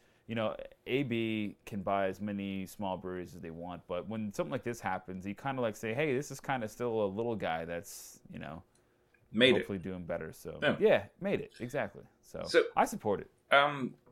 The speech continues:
Speaker 2: I would agree with you. I definitely support it, but I have a very recent, uh, s-, a short tale of a moment where it was almost sad. Um, s-
Speaker 1: Do tell.
Speaker 2: so,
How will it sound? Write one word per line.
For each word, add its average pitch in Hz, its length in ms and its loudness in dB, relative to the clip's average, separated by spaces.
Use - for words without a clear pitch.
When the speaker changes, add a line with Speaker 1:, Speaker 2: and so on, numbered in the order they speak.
Speaker 2:
I 117 480 4
would 120 100 8
agree 104 220 6
with 113 80 4
you. 214 260 6
I 101 240 6
definitely 98 360 4
support 90 380 6
it, - 80 4
but 92 400 8
I 87 240 2
have 98 380 4
a 92 60 4
very 92 260 6
recent, 95 500 0
uh, 101 200 2
s-, - 340 -4
a 92 80 2
short - 420 4
tale 113 500 4
of 107 500 -2
a 104 80 4
moment 117 400 6
where 110 140 4
it - 120 4
was 110 160 4
almost 147 300 2
sad. 127 400 6
Um, 90 440 -4
s- - 120 -4
Speaker 1:
Do 92 80 -6
tell. 92 160 -2
Speaker 2:
so, 113 200 6